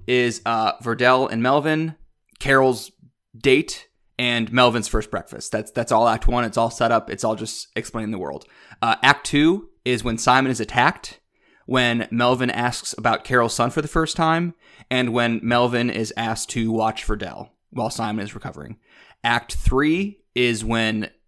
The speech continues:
Melvin is in crisis because he has to give Verdell back, having fallen in love with, with, with Verdell,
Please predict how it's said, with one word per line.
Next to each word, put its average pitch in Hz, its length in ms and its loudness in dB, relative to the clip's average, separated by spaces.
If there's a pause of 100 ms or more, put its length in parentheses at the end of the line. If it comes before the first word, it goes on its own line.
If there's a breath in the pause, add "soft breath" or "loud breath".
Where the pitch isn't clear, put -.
Melvin 131 460 4
is 127 160 -4
in 113 100 -6
crisis 135 600 -2
because 117 380 -4
he 127 80 0
has 117 100 -4
to - 80 -12
give 123 160 0
Verdell 120 360 2
back, - 520 0
having 117 260 -4
fallen 113 200 0
in 113 60 -2
love 143 220 2
with, 113 300 -10
with, - 320 -10
with 113 200 -4
Verdell, 113 440 -2